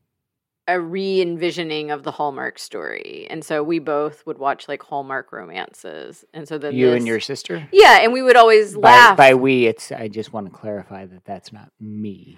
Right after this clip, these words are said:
Speaker 1: I mean, I'm
Speaker 2: watching
Speaker 1: pretty
Speaker 2: the
Speaker 1: sure you've
Speaker 2: Hallmark.
Speaker 1: watched at least one with me before. But my
Speaker 2: Mm.
Speaker 1: sister and I would always watch them, and we would always talk about the idea that, um, in, like,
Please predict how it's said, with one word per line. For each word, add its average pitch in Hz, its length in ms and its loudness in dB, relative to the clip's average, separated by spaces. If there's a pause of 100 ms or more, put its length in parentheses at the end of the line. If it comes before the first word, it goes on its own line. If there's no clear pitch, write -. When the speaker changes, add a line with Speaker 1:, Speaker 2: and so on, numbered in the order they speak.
Speaker 1:
I 339 60 -2
mean, 330 100 0
I'm 269 80 4
Speaker 2:
watching - 180 -2
Speaker 1:
pretty 302 180 2
Speaker 2:
the - 60 -6
Speaker 1:
sure 240 100 0
you've 180 180 0
Speaker 2:
Hallmark. 139 180 0
Speaker 1:
watched - 140 -12
at 139 60 -4
least 131 220 -8
one 113 200 -12
with 143 180 -20
me - 140 -20
before. - 560 -20
But 220 160 6
my 233 80 2
Speaker 2:
Mm. 156 60 -2
Speaker 1:
sister 302 240 -10
and 247 80 -4
I 196 80 0
would 170 100 -4
always 160 340 -6
watch 175 200 -2
them, 180 140 -8
and 208 120 -8
we 240 140 -8
would 226 280 -2
always 170 300 -4
talk 156 260 -8
about 151 220 -14
the 151 100 -12
idea 147 420 -10
that, 135 380 -8 (580)
um, 151 540 -4 (1000)
in, 196 320 0
like, 170 220 -4